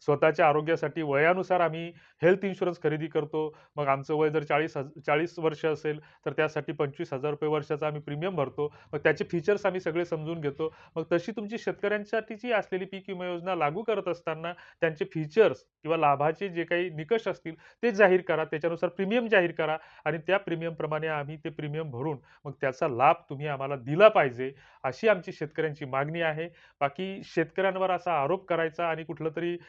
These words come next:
अ, काहीतरी थोटांड उभं करायचं आणि मग ही योजना बंद करायची, हे कुठंतरी चुकीचं वाटतं. तुम्हाला याबद्दल काय वाटतं, ते कमेंट बॉक्समध्ये नक्की कळवा. तुमचा धन्यवाद.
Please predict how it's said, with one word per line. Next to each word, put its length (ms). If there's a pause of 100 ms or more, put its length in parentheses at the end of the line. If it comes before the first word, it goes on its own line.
(180)
अ, 120
काहीतरी 480
थोटांड 440
उभं 160
करायचं 400
आणि 180
मग 120
ही 180
योजना 280
बंद 280
करायची, 580 (280)
हे 60
कुठंतरी 460
चुकीचं 480
वाटतं. 360
तुम्हाला 260
याबद्दल 280
काय 180
वाटतं, 220
ते 60
कमेंट 220
बॉक्समध्ये 340
नक्की 200
कळवा. 200
तुमचा 380
धन्यवाद. 240